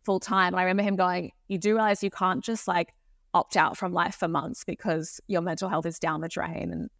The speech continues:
that is what I did for a couple years. So when I started to realize that, again, unfortunately, a few years after being in that, I went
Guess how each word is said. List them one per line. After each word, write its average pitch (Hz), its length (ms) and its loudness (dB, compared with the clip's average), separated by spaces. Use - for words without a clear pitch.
that 202 160 8
is 233 100 0
what 214 120 4
I 180 100 2
did 196 320 0
for 190 320 2
a 180 60 -4
couple 185 300 -4
years. 180 440 0
So 190 340 2
when 220 200 2
I 320 80 4
started 302 280 0
to 233 80 -2
realize 185 420 4
that, 175 240 2
again, 175 280 -2
unfortunately, 170 760 -4
a 202 60 -4
few 175 180 -2
years 165 240 -2
after 226 520 0
being 190 260 2
in 202 140 4
that, 247 300 2
I 233 300 6
went 202 480 0